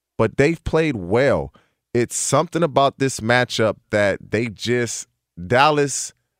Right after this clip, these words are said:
understands how to play against the Clippers. And, and so for me, I'm gonna take the Dallas Mavericks. And if the Dallas Mavericks wins this series, the Utah Jazz will beat the Dallas Mavericks. But if the Clippers win this series, the Clippers will beat the Utah Jazz.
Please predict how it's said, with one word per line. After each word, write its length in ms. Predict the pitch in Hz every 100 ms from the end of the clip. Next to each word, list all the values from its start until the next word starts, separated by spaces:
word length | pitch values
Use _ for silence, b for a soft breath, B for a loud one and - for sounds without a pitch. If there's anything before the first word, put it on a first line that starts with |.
| _ _ _ _ -
understands 800 | 127 139 131 - 127 127 123 -
how 160 | 117
to 80 | 117
play 320 | 101 - 110
against 360 | 104 90 98 -
the 40 |
Clippers. 640 | 92 98 87 - 64 - _ _ _ -
And, 160 | 107 98
and 180 | 101
so 360 | - 120 104 92
for 160 | - 95
me, 420 | 123 165 165 151 _ _ _ _ -
I'm 160 | 131
gonna 80 | 160
take 300 | - 143 113
the 80 | 110
Dallas 420 | 113 123 120 -
Mavericks. 400 | 123 120 92 -
And 100 | 120
if 100 | 117
the 100 | 101
Dallas 440 | 98 175 180 151
Mavericks 440 | 139 165 143 120 -
wins 380 | 117 170 170 135
this 180 | 139
series, 580 | - 175 180 131 120 120 _ _ _ _
the 120 | - 113
Utah 400 | 190 - 175 151
Jazz 360 | 139 147 143
will 120 | 113
beat 240 | 101 131 123
the 80 | 98
Dallas 400 | 107 107 95 113
Mavericks. 380 | 110 85 73
But 200 | 90 156
if 80 | 165
the 140 | 170 -
Clippers 440 | 208 254 240 165
win 240 | 143 135
this 160 | 123 117
series, 420 | - 113 107 95
the 120 | 101
Clippers 460 | 107 - 170 143 117
will 120 | 117
beat 220 | 101 131
the 80 | 101
Utah 400 | 101 110 - 98
Jazz. 480 | 90 104 92 65 -